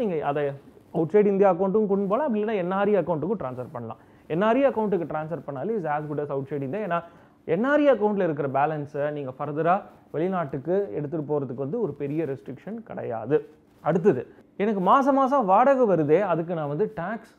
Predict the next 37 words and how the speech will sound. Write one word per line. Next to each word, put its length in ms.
வரி 300
நான் 180
இந்தியால 380
பே 180
பண்ணணும் 440
அப்படின்னா 480
கண்டிப்பாக 600
பே 240
பண்ணணும். 380
நீங்க 340
அந்த 400
என் 220
ஆர் 200
ஓ 200
அக்கவுண்ட்ல 460
அந்த 200
வாடகை 360
பைசாவை 440
வாங்கி, 460
ஆர் 300
நீங்க 180
ஒரு 140
deposit 440
போட்டிருக்கீங்க, 420
அதுக்கான 400
interest 460
வருது 240
அப்படின்னா, 360
அதை 100
எல்லாமே 340
என் 120
ஆர் 160
அக்கவுண்ட்ல 340
வாங்கி, 320
ஒரு 300
ஆண்டிற்கு 720
உங்களுக்கும் 720